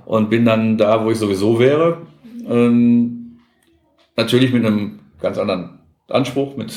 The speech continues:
gelernter journalistischer Arbeit, zu erkennen, was ist ein Thema, was ist ein wichtiges Thema, was ist weniger wichtig.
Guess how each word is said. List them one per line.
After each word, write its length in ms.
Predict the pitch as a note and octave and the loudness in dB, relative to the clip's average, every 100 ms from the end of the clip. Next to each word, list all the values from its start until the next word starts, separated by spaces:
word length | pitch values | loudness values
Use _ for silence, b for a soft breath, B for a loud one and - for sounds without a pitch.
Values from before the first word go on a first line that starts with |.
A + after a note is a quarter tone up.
| - - | -18 -8
gelernter 680 | G#2+ G#2 A2+ A#2 G#2+ G#2+ G#2 | 0 2 2 2 2 2 -2
journalistischer 600 | G#2 G2 A2+ A#2 - G#2 | -2 -4 -6 -6 -4 0
Arbeit, 400 | B2 B2+ B2 B2 | 2 4 2 2
zu 100 | B2+ | 0
erkennen, 420 | - A2+ A2+ A2 | 2 0 0 2
was 200 | G#2 G#2+ | 0 -2
ist 100 | G2+ | -4
ein 100 | G#2 | -4
Thema, 380 | G#2+ A2+ A#2 G#2+ | 0 0 0 0
was 140 | F#2+ | -2
ist 60 | G2 | -4
ein 80 | G#2 | -6
wichtiges 360 | B2+ A2+ - | -4 -4 -6
Thema, 260 | - A2 G2+ | -4 -4 -2
was 140 | F2+ | -4
ist 60 | F2+ | -4
weniger 320 | G#2+ G#2+ G2+ | -4 -2 -2
wichtig. 380 | G#2+ G#2+ G#2+ | -4 -8 -12